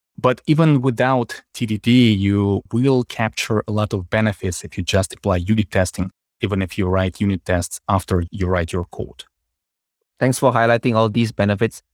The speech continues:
Speaker 2: I also learned from other people and also from my experience, sometimes the test-first approach could actually lead to better design, simply because you think from the perspective of the client or the user of your production code, and then you come with the test first, which then leads you to a better design, maybe more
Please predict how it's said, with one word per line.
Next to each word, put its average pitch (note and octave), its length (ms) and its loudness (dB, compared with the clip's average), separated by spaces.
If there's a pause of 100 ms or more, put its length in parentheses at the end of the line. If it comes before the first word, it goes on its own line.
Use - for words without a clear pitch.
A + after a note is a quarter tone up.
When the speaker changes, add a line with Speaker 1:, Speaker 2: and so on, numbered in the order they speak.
(120)
Speaker 2:
I A2+ 80 4
also D3 300 4
learned B2+ 340 4
from G2+ 340 0
other G#2+ 260 2
people G2+ 380 0
and G2 120 2
also C3 180 2
from A2 160 2
my G2 120 2
experience, G#2 380 -4
sometimes F#2+ 560 -2
the F2+ 320 -2
test-first - 580 -2
approach - 520 -6
could - 180 -2
actually B2+ 540 0
lead A#2+ 200 2
to G#2 140 0
better F#2 380 -2
design, F#2+ 520 2 (380)
simply A2 320 0
because G2 500 -2
you G2+ 160 2
think A2 320 -2
from F#2+ 220 -2
the - 80 -12
perspective - 640 -2
of F#2 320 2
the - 100 -4
client F#2 640 -2
or E2+ 120 0
the E2+ 220 2
user G2 280 4
of F#2 180 0
your E2+ 240 0
production F#2+ 500 -4
code, G2+ 320 0
and F#2 180 0
then F2 160 0
you E2+ 120 -2
come A2 220 -2
with G#2 140 0
the F2 100 0
test - 340 -4
first, C3+ 260 0
which - 280 -4
then F#2+ 240 2
leads F#2 280 0
you F#2 140 2
to E2 160 -4
a E2+ 60 0
better F#2 280 -2
design, F2 440 0
maybe E2+ 280 -2
more E2+ 280 0